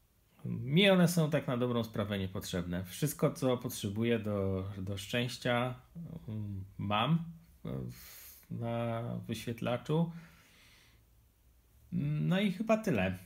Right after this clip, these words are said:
Mm, za chwilę pos-, będę próbował połączyć je z, e, czujnikami. Przy tej okazji, mm, pokażę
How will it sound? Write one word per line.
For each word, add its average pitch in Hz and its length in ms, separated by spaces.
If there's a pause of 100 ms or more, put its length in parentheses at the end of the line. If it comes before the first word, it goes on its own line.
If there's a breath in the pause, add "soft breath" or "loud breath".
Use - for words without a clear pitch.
(300 loud breath)
Mm, 131 1000 (440 loud breath)
za 131 240
chwilę 170 260
pos-, - 260
będę 139 240
próbował 139 420
połączyć 143 540
je 120 180
z, - 220
e, 107 220
czujnikami. 123 840 (500 loud breath)
Przy - 320
tej 113 280
okazji, 113 1000 (200)
mm, 98 400
pokażę 95 500